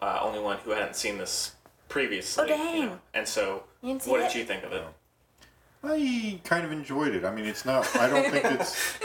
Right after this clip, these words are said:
Speaker 2: <laughs>
Speaker 3: I don't think it's one of Guillermo del Toro's best films, but I mean, all of his films that I've seen, granted I haven't seen all of them, but, but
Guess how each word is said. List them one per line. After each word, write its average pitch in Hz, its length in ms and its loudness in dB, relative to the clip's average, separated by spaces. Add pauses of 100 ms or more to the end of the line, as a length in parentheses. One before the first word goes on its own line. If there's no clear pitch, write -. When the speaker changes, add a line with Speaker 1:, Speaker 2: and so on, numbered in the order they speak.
(100)
Speaker 2:
<laughs> - 220 -8
Speaker 3:
I 151 80 6
don't 185 180 6
think 190 140 2
it's 156 180 -2
one 135 180 2
of 113 120 -6
Guillermo 117 360 0
del 101 180 0
Toro's 95 400 -2
best - 340 -2
films, 85 400 -2
but 92 160 2
I 98 60 -2
mean, 98 200 -4
all 110 220 4
of 117 60 0
his 113 160 -2
films 104 520 0
that 92 100 0
I've 87 180 -2
seen, 92 600 -2
granted 92 360 -4
I 85 100 -2
haven't 82 240 -4
seen 73 200 -14
all 135 260 2
of 127 60 -10
them, 123 220 -4
but, 101 280 -6
but 92 180 -8